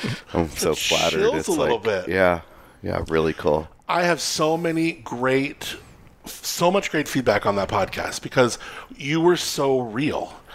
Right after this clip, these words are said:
Speaker 2: That was just, like, so real.
Speaker 1: Well, let's keep it up.
Speaker 2: Yeah, you know, it was really cool. We, um, I took some of that audio and I played it for Justin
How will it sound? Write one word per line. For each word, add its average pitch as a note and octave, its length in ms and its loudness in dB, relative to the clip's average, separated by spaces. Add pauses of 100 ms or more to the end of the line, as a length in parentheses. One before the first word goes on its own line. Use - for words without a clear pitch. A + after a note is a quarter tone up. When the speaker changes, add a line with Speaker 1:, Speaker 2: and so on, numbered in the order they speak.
(220)
Speaker 2:
That B2 160 4
was F#3 140 2
just, - 260 0
like, C3 180 0
so C3 600 0 (160)
real. F#2+ 400 -6 (300)
Speaker 1:
Well, G2+ 140 2
let's D#2+ 220 0
keep - 260 -6
it E2+ 100 2
up. F#2 200 4 (460)
Speaker 2:
Yeah, D3+ 240 2
you D3 160 -6
know, E3+ 140 2
it D#3 40 2
was C#3+ 140 -2
really D#3 200 0
cool. D3 420 0
We, C#3+ 240 -2
um, C3 240 2
I B2+ 80 2
took - 260 -2
some D#3 160 -2
of D3+ 60 -2
that C#3+ 100 6
audio A2 500 0 (680)
and A#2+ 120 2
I A2+ 80 6
played C3 360 2
it A2 160 -2
for - 140 -8
Justin G2+ 540 0